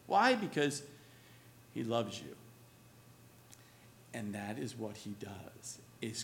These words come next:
cuts right straight through all the facade that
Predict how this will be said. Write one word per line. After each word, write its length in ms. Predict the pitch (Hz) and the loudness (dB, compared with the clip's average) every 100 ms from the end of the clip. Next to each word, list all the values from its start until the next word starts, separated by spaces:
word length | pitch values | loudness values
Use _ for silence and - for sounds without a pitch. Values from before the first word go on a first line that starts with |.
| - | -10
cuts 520 | - - - - - | -10 -8 -6 -4 -4
right 320 | 123 175 226 | -2 -2 -2
straight 580 | - - - 180 185 - | -4 -4 -2 0 0 -4
through 240 | 160 131 117 | -2 0 4
all 320 | 143 180 190 | 6 6 4
the 140 | 165 | 2
facade 680 | - 151 - - 117 104 90 | -2 -2 0 0 0 -2 -8
that 160 | - | -10